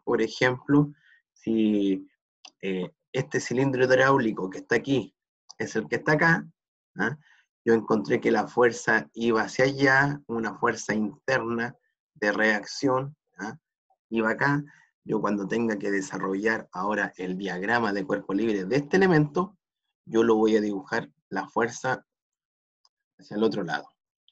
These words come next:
hacia en contra de lo que yo dibujé allá. Profesor, ¿por qué en contra? Porque este sistema lo vamos siempre a analizar como acción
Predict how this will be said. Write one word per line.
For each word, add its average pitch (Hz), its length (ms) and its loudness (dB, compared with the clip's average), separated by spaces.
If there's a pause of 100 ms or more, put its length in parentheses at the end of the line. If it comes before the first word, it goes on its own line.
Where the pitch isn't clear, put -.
hacia 185 480 -10 (600)
en 190 240 -6 (140)
contra 143 720 4
de 117 180 -4
lo 117 180 0
que 117 140 -2
yo 120 120 2
dibujé 117 360 -4
allá. 98 300 0 (360)
Profesor, 143 400 -4
¿por 120 200 -4
qué 160 100 2
en 160 160 2
contra? 180 480 0 (480)
Porque - 500 -4
este 139 300 -6
sistema 147 640 0
lo 117 100 0
vamos 113 360 -2
siempre 175 680 0
a 143 460 0 (360)
analizar 113 640 0
como 135 460 -6
acción 175 680 -4